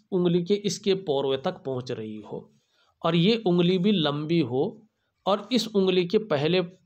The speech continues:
मनी बड़ी हो और इससे छोटी हो और बृहस्पति का पर्वत सुंदर और स्पष्ट अवस्था में हो, अच्छा पुष्ट हो, आपका बहुत ज़्यादा साधारण है और शनि की तरफ झुका हुआ है, जो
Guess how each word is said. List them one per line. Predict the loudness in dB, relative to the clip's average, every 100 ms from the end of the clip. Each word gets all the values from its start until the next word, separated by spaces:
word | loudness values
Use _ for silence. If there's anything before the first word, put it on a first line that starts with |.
| _ _ _ _ _
मनी | -2 2 0 0
बड़ी | -2 0 0
हो | 2 0 0
और | -6 -4
इससे | -6 -6 -6 -6
छोटी | -6 -8 -6 -8
हो | -8 -12 -14 _ _ _ _ _ _
और | 0 0
बृहस्पति | 2 2 2 -2 -2 0
का | 0
पर्वत | 0 0 0 -2
सुंदर | -8 -2 0 2 2
और | 2 0 -2 -6
स्पष्ट | -4 -2 -2 -6 -10
अवस्था | -8 -8 -8 -10
में | -8 -12
हो, | -16 -20 _ _ _ _
अच्छा | -8 -4 -2 0
पुष्ट | 0 -2 -2 -4
हो, | -6 -8 -12 _ _ _ _
आपका | -2 0 0 -2
बहुत | 0 0 0 -4
ज़्यादा | -2 0 0 -2
साधारण | 0 -2 0 0 0 0
है | 0 -2 -4 -16 _
और | -6
शनि | -4 -2 -2
की | -2
तरफ | -2 -4
झुका | -4 -6 -2
हुआ | 0 2
है, | 0 0
जो | 2 2 -2